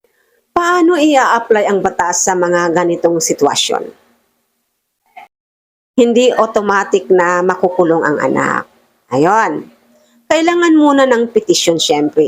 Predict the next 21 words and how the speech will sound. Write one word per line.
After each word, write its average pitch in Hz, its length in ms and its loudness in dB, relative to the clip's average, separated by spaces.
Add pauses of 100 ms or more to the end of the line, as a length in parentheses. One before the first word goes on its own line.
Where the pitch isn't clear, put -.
ebidensya 196 880 0
at 190 440 -2
mediation. 147 1040 0 (1160)
May 233 280 2
due 240 160 0
process 208 600 -2
ang 175 280 -2
batas, 170 520 -2
hindi 240 280 2
agad 160 560 0 (240)
parusa. 151 800 -2
Kumbaga, 202 720 -2 (800)
dapat 403 480 0
lahat 294 200 -2 (120)
may 254 80 0
due 240 200 0
process, 165 440 -2
di - 80 2
ba? - 240 -2
Hindi 180 240 2
porke 175 680 -2